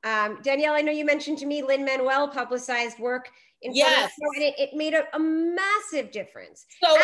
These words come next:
Speaker 1: Athletes.
Speaker 2: that was a creative, and that was, that was, that was a moment of just beautiful, innovative thinking from someone on his team.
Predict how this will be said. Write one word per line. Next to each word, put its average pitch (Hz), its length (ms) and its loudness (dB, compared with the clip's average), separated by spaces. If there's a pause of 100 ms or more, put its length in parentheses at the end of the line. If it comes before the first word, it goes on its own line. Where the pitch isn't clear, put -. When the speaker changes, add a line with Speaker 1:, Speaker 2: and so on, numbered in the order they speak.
Speaker 1:
Athletes. 320 280 -4
Speaker 2:
that 339 180 4
was 415 200 2
a 370 100 0
creative, 285 880 4
and 269 180 0
that 311 260 2
was, 320 320 2 (100)
that 339 220 4
was, 403 300 2
that 320 220 4
was 392 160 0
a 320 100 2
moment 269 400 2
of 233 180 2
just - 280 -14
beautiful, 277 760 -2
innovative 233 720 2 (120)
thinking 226 600 0
from 233 180 -2
someone 240 420 -4
on 214 200 -4
his 240 240 -6
team. 311 360 0